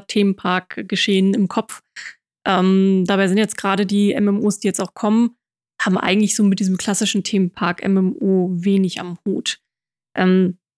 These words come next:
was ich jetzt aber auch noch ganz spannend finde, auch, äh, auf die Zukunft gesehen, wir haben jetzt auch, äh, öfter jetzt über Plattformen gesprochen, also, ähm, dass eben Konsole sehr attraktiv ist, äh, sich da auch die, äh, M M Os dann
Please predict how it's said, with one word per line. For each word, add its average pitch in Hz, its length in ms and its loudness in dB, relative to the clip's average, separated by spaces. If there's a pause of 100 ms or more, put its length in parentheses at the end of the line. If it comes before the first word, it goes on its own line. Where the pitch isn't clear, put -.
(300)
was 202 100 2
ich 240 40 4
jetzt 269 140 0
aber 185 140 2
auch 226 60 2
noch 269 120 -2
ganz 214 160 0
spannend 190 280 -2
finde, 220 540 0
auch, 185 300 -2
äh, - 20 -8
auf 196 280 -2
die 208 120 -2
Zukunft 220 400 -2
gesehen, 214 360 2
wir 208 80 2
haben 202 100 2
jetzt 202 180 -2
auch, 196 300 -4
äh, - 40 -12
öfter 202 480 -4
jetzt 214 140 0
über 233 140 -2
Plattformen 208 480 -2
gesprochen, 190 500 -4
also, 185 580 0
ähm, 185 520 -2
dass - 260 0
eben 190 680 0 (260)
Konsole 240 540 2
sehr 220 160 0
attraktiv - 480 -4
ist, - 360 -2
äh, 208 180 0
sich 208 160 0
da - 120 -2
auch 208 140 -2
die, 208 300 0
äh, 208 260 0
M 208 180 0
M 196 140 0
Os 226 180 -2
dann 202 340 0